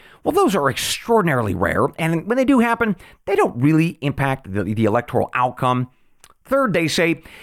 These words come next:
maybe it's worth it because the small number of fraud cases actually then allow, boy, lots and lots of more Americans to vote,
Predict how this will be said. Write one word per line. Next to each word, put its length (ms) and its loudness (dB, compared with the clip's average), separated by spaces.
maybe 640 4
it's 260 -2
worth 260 2
it 180 -12
because 460 2
the 240 -2
small 340 4
number 260 2
of 80 2
fraud 320 2
cases 480 -2
actually 320 -2
then 140 0
allow, 400 2
boy, 220 4
lots 300 0
and 100 0
lots 200 2
of 80 -2
more 200 4
Americans 500 0
to 80 -2
vote, 340 0